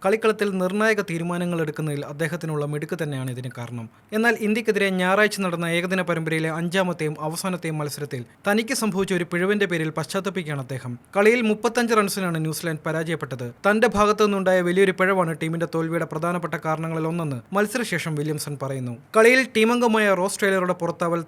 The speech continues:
തന്റെ ഹൃദയം തകർക്കുന്നുവെന്ന് വില്യംസൺ വ്യക്തമാക്കി. കളിയിൽ ഹർദിക് പാണ്ഡ്യയുടെ ബൗളിംഗിൽ wicket-ിന് മുന്നിൽ കുരുങ്ങിയാണ് ടെയ്ലർ പുറത്തായത്. അമ്പയറുടെ തീരുമാനത്തിനെതിരെ ഡി ആർ എസ് എടുക്കാതിരുന്നതാണ് തന്നെ ഇപ്പോൾ അസ്വസ്ഥനാക്കുന്നതെന്ന് അദ്ദേഹം പറഞ്ഞു. ഒരു റൺസ് മാത്രമെടുത്താണ് ടെയ്ലർ പുറത്തായത്. എന്നാൽ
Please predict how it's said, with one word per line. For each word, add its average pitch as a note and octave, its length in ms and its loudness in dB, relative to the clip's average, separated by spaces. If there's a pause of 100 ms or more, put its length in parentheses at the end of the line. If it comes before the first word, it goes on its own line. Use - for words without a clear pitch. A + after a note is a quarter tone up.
തന്റെ F3 140 0
ഹൃദയം F3 400 -2
തകർക്കുന്നുവെന്ന് F#3 540 -2
വില്യംസൺ D3+ 460 -6
വ്യക്തമാക്കി. C#3+ 600 -8 (180)
കളിയിൽ A3+ 240 6
ഹർദിക് G3+ 340 0
പാണ്ഡ്യയുടെ G3+ 420 4
ബൗളിംഗിൽ F#3+ 360 4
wicket-ിന് G3+ 400 0
മുന്നിൽ F3+ 280 0
കുരുങ്ങിയാണ് E3+ 520 -4
ടെയ്ലർ D3+ 300 -2
പുറത്തായത്. C#3+ 520 -6 (140)
അമ്പയറുടെ A#3 520 4
തീരുമാനത്തിനെതിരെ G#3 760 0
ഡി F#3 240 0
ആർ G#3+ 140 6
എസ് G#3 220 -2
എടുക്കാതിരുന്നതാണ് F#3+ 800 2
തന്നെ F3 140 -2
ഇപ്പോൾ F3 240 -2
അസ്വസ്ഥനാക്കുന്നതെന്ന് F3+ 800 -4
അദ്ദേഹം D#3 300 -4
പറഞ്ഞു. C3+ 320 -6 (200)
ഒരു G#3 180 2
റൺസ് G3+ 260 -2
മാത്രമെടുത്താണ് G3 680 0
ടെയ്ലർ D#3+ 200 -2
പുറത്തായത്. D3 640 -6 (160)
എന്നാൽ G#3+ 240 2